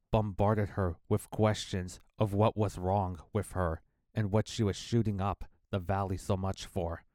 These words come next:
Hiomata's reason manifested in the yellow crossers her fellow ladies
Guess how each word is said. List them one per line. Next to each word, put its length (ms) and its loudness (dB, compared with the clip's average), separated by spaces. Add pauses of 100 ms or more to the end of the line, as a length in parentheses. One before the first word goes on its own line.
(680)
Hiomata's 680 4
reason 520 -2 (120)
manifested 960 -4 (260)
in 180 -2
the 100 0
yellow 320 4
crossers 680 -2 (120)
her 140 -2
fellow 400 0
ladies 560 -2